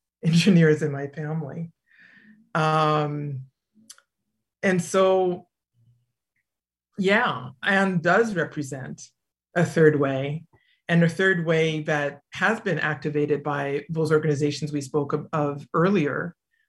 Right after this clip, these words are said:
who are working w-, alongside and with Haitians, and sometimes are actually designed by Haitians themselves, who know their country best. Um, and at the same time, I wanna be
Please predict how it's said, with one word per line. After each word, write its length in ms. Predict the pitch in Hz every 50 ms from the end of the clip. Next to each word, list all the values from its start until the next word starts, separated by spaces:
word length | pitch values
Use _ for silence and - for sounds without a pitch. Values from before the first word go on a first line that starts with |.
| _ _ -
who 140 | - 180 175
are 180 | 165 160 151
working 720 | 143 156 156 156 156 - 160 151 143 143 139 139 139 131 131 - - - _ _ _ _
w-, 180 | - 160 151 151 -
alongside 800 | 180 165 151 151 151 165 185 208 214 202 - - 147 143 143 147
and 160 | 135 143 135
with 220 | 147 170 175 175
Haitians, 440 | - - 147 143 135 - 156 143 143
and 100 | 156 143
sometimes 640 | 131 - 156 151 151 - - 151 151 143 147 147 139 -
are 160 | 160 151 151
actually 580 | 156 160 156 156 - - 170 147 147 143 139 139
designed 480 | 139 156 156 135 143 147 151 165 165 147
by 140 | 143 143
Haitians 420 | 147 151 143 135 - 151 143 139 -
themselves, 800 | 147 143 143 131 - 175 175 156 135 135 139 147 - 165 - _ _ _ _ _ _ _ _ _ _
who 140 | - 170 165
know 120 | 156 151
their 180 | 151 151 139 135
country 340 | 135 - 143 131 131 139 135
best. 500 | 135 156 160 143 143 151 - - _ _ _ _ _ _ _ _ _ _ _ _ _ _ _ _ -
Um, 600 | 175 160 156 151 143 143 139 139 139 139 - _ _ _ _ _
and 340 | 202 185 175 170 170 165 -
at 140 | - 175 156
the 60 | 180
same 320 | 170 - - 185 180 170 165
time, 640 | - - 226 254 285 254 175 143 143 151 175 202 202 - _ _ _ _ _ -
I 60 | 160
wanna 160 | 156 165 165
be 200 | 156 160 156 160